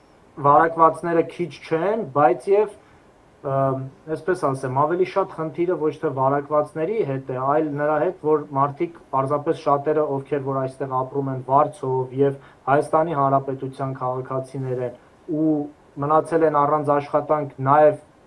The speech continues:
չեն կարողանում վճարել իրենց բնակարանների վարձը, նրանք պետք է գան Հայաստան, և այդ խնդիրը մեծ խնդիր էր, որը այսպես կախվել էր մեր համայնքի հետ հասարակական կազմակերպությունների վրա,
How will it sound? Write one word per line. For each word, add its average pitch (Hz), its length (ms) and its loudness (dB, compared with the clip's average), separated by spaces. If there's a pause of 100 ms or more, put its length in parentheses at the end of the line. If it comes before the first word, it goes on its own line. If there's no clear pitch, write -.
չեն 143 200 -4
կարողանում 131 540 0
վճարել 131 480 -4
իրենց 127 260 -6
բնակարանների 127 880 -4
վարձը, 127 480 -2 (560)
նրանք 180 300 -2
պետք 165 240 2
է 190 120 6 (360)
գան 160 400 4
Հայաստան, 139 560 2 (140)
և 139 280 -2
այդ 160 220 2
խնդիրը 156 520 0 (560)
մեծ 165 380 2
խնդիր 139 400 -4
էր, 165 160 0
որը 143 360 0 (100)
այսպես 139 480 -4 (540)
կախվել 143 520 0
էր 139 160 0
մեր 131 300 -4
համայնքի 131 580 -4
հետ 135 160 -4
հասարակական 131 720 -6
կազմակերպությունների 127 1160 -8
վրա, 135 260 -2